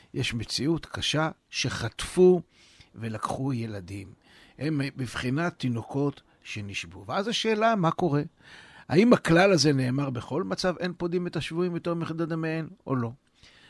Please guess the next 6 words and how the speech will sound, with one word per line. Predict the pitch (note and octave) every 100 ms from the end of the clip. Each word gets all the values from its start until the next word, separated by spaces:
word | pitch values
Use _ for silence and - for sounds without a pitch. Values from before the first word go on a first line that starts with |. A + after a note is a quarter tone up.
| - _ _ _ -
אנחנו | F3 G#3+
ניכנס | G3 D#3+ E3+ -
להגדה | E3 C#3 C3 A#2+ C#3+ F3 _ _
של | - C3+ B2+ B2 - _ _ -
אגדות | A#2+ B2 C3+
החורבן, | C#3+ C#3 A#2+ G#2+ A2